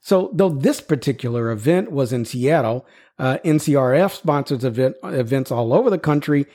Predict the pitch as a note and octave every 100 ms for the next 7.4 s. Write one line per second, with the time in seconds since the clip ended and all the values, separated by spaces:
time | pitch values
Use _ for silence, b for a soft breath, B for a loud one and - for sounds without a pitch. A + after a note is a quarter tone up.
0 | B B - C#3+ C3+ C#3 C3+ C3 A#2+ G3
1 | C#4+ - D#3+ D3 D3 C#3+ C#3 - E3+ F3+
2 | E3 - D3+ C#3+ C#3 B2 C#3 C#3 C3 B2+
3 | B2 B2 B2+ A#2+ B2 B2 B2 A#2 - A2
4 | A2 A#2 G#3+ F#3+ E3 D#3+ B B B D#3
5 | D3 B2+ C3 C3 C3+ C3 B2 D3+ E3 D#3
6 | - D#3+ C#3+ C3+ C3+ - b b b -
7 | C3 B2+ B2+